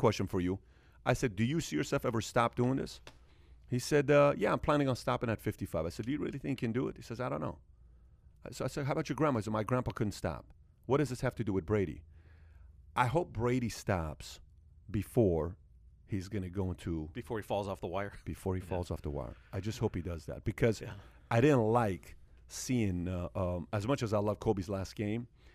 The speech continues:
Speaker 1: I didn't like thirty-three percent field goal shooting. I didn't like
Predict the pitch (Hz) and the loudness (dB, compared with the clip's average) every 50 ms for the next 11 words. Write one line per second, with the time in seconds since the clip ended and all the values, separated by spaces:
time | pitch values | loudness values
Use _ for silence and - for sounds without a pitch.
0 | - - - - - - 107 120 131 110 104 110 107 101 - - - 110 101 101 | -20 -20 -20 -16 -6 -2 2 2 4 4 4 2 2 0 0 2 2 4 4 2
1 | 95 - - 107 98 - - 107 90 - - 98 92 85 85 - - - - - | 0 -2 -4 -4 -4 -4 -6 -8 -6 -4 -4 -4 -4 -4 -6 -10 -16 -20 -20 -6
2 | - 120 113 98 95 92 98 90 87 80 85 90 - - - - - - 123 104 | -2 0 0 0 2 2 2 4 4 4 2 -2 -6 -10 -8 -6 -4 -4 -4 -4
3 | - - - - - - - - - - - - - - - - 113 120 139 127 | -6 -10 -14 -18 -20 -20 -20 -20 -20 -20 -20 -20 -20 -10 -2 2 4 4 4 4
4 | 120 117 120 113 107 101 - - | 4 4 2 2 0 -2 -6 -14